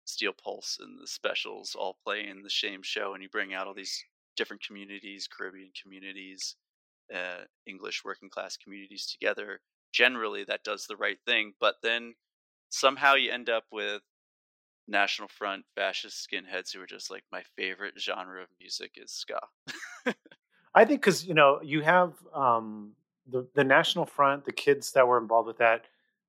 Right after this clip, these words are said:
Speaker 2: uh, they were radicalized by a specific ideology. So I think that's why, like, maybe most kids will be like, they're not radicalized. Maybe they grew up with ignorant parents, but they see representation of bands of,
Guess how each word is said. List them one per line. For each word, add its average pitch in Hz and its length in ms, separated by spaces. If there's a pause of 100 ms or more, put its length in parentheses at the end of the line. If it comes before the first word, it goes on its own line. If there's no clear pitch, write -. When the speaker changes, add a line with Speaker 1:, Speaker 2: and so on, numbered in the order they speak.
(280)
Speaker 2:
uh, 113 240
they 135 180
were 160 220
radicalized 104 960 (120)
by 110 640
a 127 80
specific - 920 (180)
ideology. 101 720
So 107 280
I 123 80
think 147 280
that's 123 240
why, 107 320 (380)
like, 131 160
maybe 151 260
most 123 380
kids 123 360
will 113 120
be 110 220
like, 104 400 (300)
they're 120 100
not 143 220
radicalized. 123 920
Maybe 120 240
they 123 140
grew 113 260
up - 140
with 110 220
ignorant 117 360
parents, 139 640 (240)
but 127 140
they 117 120
see 131 580 (460)
representation 123 880
of 104 160
bands 117 580
of, 131 160